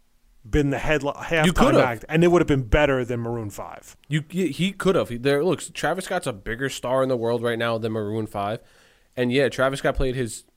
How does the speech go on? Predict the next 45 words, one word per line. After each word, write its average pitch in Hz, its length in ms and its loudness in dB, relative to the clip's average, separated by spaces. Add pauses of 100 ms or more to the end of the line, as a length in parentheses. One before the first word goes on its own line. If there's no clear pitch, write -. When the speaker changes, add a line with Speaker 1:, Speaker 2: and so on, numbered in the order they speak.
(380)
Speaker 2:
his 123 160 -4
best 120 260 2
song, 120 220 0
Sicko 127 380 -2
Mode, 160 320 2 (580)
and 202 80 4
it - 20 2
was 262 140 0
good. 262 260 -2
It 170 60 2
was 151 100 2
a 156 60 -6
cool 220 200 -2
transition 175 540 0
from 135 200 -4
SpongeBob 143 680 -2
to 127 340 2 (680)
Travis 139 320 0
Scott. 147 360 -4 (480)
But - 100 0
Speaker 1:
But 156 40 4
Speaker 2:
that's 156 120 4
Speaker 1:
no, 175 80 10 (120)
Speaker 2:
all - 120 -6 (140)
Speaker 1:
but 151 120 4
nobody, 165 600 4
but 120 120 -4
the 131 100 -2
thing 165 160 -2
is, 151 140 -2
nobody 143 580 2
wants 123 480 -4
to, 127 100 -6
like, 104 260 -10 (100)
nobody 147 320 2
wanted 143 240 0
anything 131 180 0
to 127 80 2
do 104 220 -2
with 135 160 0
this 123 120 -2
Super 135 240 -4
Bowl 107 160 -8
performance. - 600 -14
Speaker 2:
Yeah. 117 160 -4